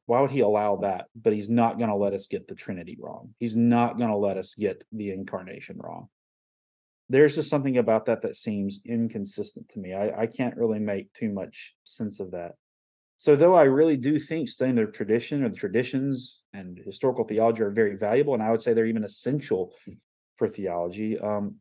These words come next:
I'm hesitant to give them that much authority. Studying the tradition and the councils and stuff, this really does help us know which paths have been traversed before us,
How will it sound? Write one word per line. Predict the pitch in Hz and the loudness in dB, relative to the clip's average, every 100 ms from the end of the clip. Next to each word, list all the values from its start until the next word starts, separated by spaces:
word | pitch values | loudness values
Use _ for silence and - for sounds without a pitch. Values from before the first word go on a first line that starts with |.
| _ _ _ _ _ - | _ _ _ _ _ -2
I'm | 127 151 | 2 2
hesitant | 135 156 151 131 127 | 2 2 4 0 -2
to | 120 | -6
give | 117 123 117 | 0 0 2
them | 123 117 110 | 2 4 4
that | 113 - | 2 0
much | 110 110 - - | -2 -2 -6 -10
authority. | - - 120 120 104 87 - _ _ _ _ - | -10 -2 4 4 4 0 -10 _ _ _ _ 2
Studying | 160 165 147 | 8 8 6
the | |
tradition | - 104 123 135 165 160 131 | 2 2 2 0 -4 -4 -4
and | 104 95 92 - - _ _ | -4 -6 -8 -12 -20 _ _
the | - | -12
councils | - 127 139 147 147 | 0 2 4 2 0
and | 139 | 0
stuff, | 147 139 | 0 2
this | - 113 - | 0 0 0
really | 123 120 | 2 4
does | 113 113 | 4 4
help | 123 123 - | 4 2 2
us | 120 - | 0 -2
know | 104 101 131 | -2 2 2
which | 127 - - | 2 -4 -6
paths | 104 117 - | -4 -4 -4
have | 110 | -2
been | 110 110 | -2 -2
traversed | 110 95 107 - | -6 -6 -6 -6
before | - - 92 135 | -12 -6 2 2
us, | 165 - | 2 -4